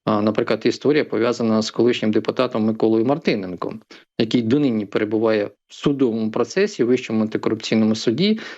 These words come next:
також за звинуваченнями, що стосуються його діяльності, причетності до, а, махінацій в енергетичному секторі.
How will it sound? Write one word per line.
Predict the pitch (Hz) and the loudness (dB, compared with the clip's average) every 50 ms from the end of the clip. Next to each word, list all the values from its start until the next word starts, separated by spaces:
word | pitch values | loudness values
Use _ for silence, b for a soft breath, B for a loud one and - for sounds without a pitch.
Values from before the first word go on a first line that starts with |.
| B _ | B _
також | - 113 - - 175 190 185 - 110 | -6 -6 -2 0 0 0 0 -2 -6
за | 104 107 131 135 123 - - - - | -4 -2 0 0 -2 -4 -8 -8 -8
звинуваченнями, | 117 110 113 123 120 117 107 107 139 180 185 - - 139 117 107 104 98 | -6 -4 -2 0 0 0 2 2 0 0 0 -2 -4 -2 0 0 -2 -2
що | - - - | -4 -4 -2
стосуються | - 117 107 - - 147 165 175 170 - - 113 | -2 -2 0 2 2 2 2 2 0 -2 -2 -2
його | 110 113 113 110 | 0 0 0 0
діяльності, | 98 101 107 131 147 165 170 156 - - 113 | 0 0 0 0 2 0 0 -2 -2 -4 -2
причетності | - 101 95 - - 135 165 175 165 - - - 139 B B B B B B B _ - | -2 -2 -2 0 0 0 0 0 -2 -4 -2 -2 -2 B B B B B B B _ -2
до, | 120 107 123 123 120 | 0 2 2 2 2
а, | 117 117 113 113 113 110 107 107 107 | 0 -2 -2 -2 -2 0 0 0 0
махінацій | 107 123 127 - - 113 117 139 165 165 - - 120 | 0 0 0 0 0 0 0 0 0 0 0 0 0
в | 113 | 2
енергетичному | 113 110 113 110 110 - 139 - - 165 170 | 2 2 0 2 2 0 0 0 0 0 0
секторі. | 165 - - - - - - - - - | 0 -2 -4 -6 -6 -8 -8 -10 -10 -10